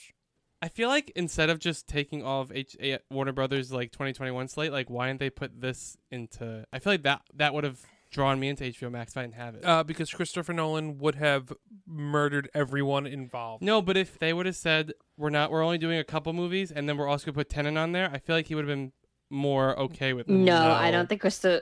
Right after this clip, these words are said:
Speaker 3: with the way he reacted to H-, to Warner Brothers doing that with H B O Max,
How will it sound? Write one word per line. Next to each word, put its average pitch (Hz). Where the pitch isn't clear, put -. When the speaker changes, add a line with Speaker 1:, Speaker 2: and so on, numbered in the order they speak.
Speaker 3:
with 185
the 190
way 185
he 220
reacted 202
to 170
H-, 175
to 180
Warner 170
Brothers 190
doing 170
that 165
with 175
H 165
B 175
O 160
Max, 156